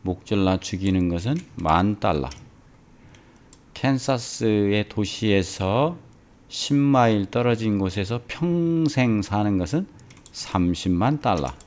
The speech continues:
<laughs> 이게 캔사스가 일 등이고요. 지렁이가 이 등이고요. 그다음 발가락 자르는 게 삼 등이고요. 그다음 고양이 죽이는 게 사 등이고요.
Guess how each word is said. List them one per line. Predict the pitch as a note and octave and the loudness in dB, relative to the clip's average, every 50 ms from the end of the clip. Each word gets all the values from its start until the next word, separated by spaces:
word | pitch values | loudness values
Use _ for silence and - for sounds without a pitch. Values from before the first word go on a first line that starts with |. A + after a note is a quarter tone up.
| - - | -20 -18
<laughs> | - - - - G2 - - A2+ F#2+ - - - D3 E3+ F3+ F3 E3+ D#3+ D3 C3 F#2+ - | -16 -8 -4 -4 -4 -4 -6 -12 -14 -12 -10 -8 -8 -6 -6 -6 -8 -8 -10 -12 -14 -12
이게 | - G2+ F#2+ F#2+ G2 F#2+ F2+ F#2 G2 F#2 F2 F2+ A#2 D3 D#3 - | -6 -2 0 2 2 2 0 0 0 0 2 2 0 -2 -4 -8
캔사스가 | - - C3+ C3+ B2+ - - A#2 - - - A2 F#2+ F#2 F2+ | -10 -6 -6 -6 -4 -2 -4 -4 -4 -4 -4 -4 -2 0 0
일 | F2+ F2+ F#2+ | 0 0 -2
등이고요. | F#2 - - G2+ F#2+ F2 F2 D#2+ E2+ F2+ A2 D3 E3+ D#3+ - - - - - - - - | -4 -6 -4 -2 0 0 0 0 -2 -2 -2 -2 -4 -6 -10 -16 -20 -20 -20 -20 -20 -16
지렁이가 | - - - - F#2+ G#2 G2+ G2+ G2 F#2+ F2+ F#2 F2+ E2 F2 | -12 -8 -4 0 2 2 4 4 4 4 2 2 0 0 0
이 | G2 G2 G2+ G2+ | 0 0 0 0
등이고요. | G2+ G#2 F#2+ F#2 F2 D#2 E2 D#2+ D#2 D#2 D#2 F2+ A#2 D3 F3 F3+ - - - - - - - - - - - | 2 2 2 2 2 0 -2 -2 -2 -2 -2 -2 -2 -2 -4 -6 -10 -16 -20 -20 -20 -20 -20 -20 -20 -20 -20
그다음 | - - - F2+ E2+ D#2 | -12 -6 -4 -4 -4 -4
발가락 | - - F#2 G2 - - F#2+ - - - - | -4 -4 -4 -2 -2 -2 -2 -2 -2 -4 -6
자르는 | - A#2 A#2 A2+ A2+ G#2+ G2 F#2 | -4 -2 -2 0 0 0 0 0
게 | F2+ F2 | -2 -4
삼 | - - G#2 A2+ A#2 A#2 | -4 -4 -4 -2 -2 0
등이고요. | A2+ A2+ G#2+ G2+ G2 F2+ F#2 F2 E2 E2 F#2 B2 D#3 F#3 F#3 - - - - - - - - - - - - | 0 0 2 2 2 0 0 0 0 0 0 0 0 -2 -4 -8 -16 -20 -20 -20 -20 -20 -20 -20 -20 -18 -8
그다음 | - F2+ F2+ F2 F2 F2 E2 D#2+ | -4 0 2 2 2 2 0 -2
고양이 | D#2 - - F#2 F#2+ F#2+ F#2+ F#2 F2+ | -4 -4 -2 0 2 4 4 2 2
죽이는 | F#2 - - F2+ F2+ F2+ F2+ F2 | 0 -4 -6 -4 -2 0 0 0
게 | E2 | -2
사 | - - G#2 G#2+ A2+ | -4 -4 -4 -4 -2
등이고요. | A2 G#2+ G#2 F#2+ F#2 F2 F2 D#2+ D#2+ F#2 A2+ C#3+ E3 | -2 0 0 0 0 0 -2 -2 -2 -2 -2 -2 -4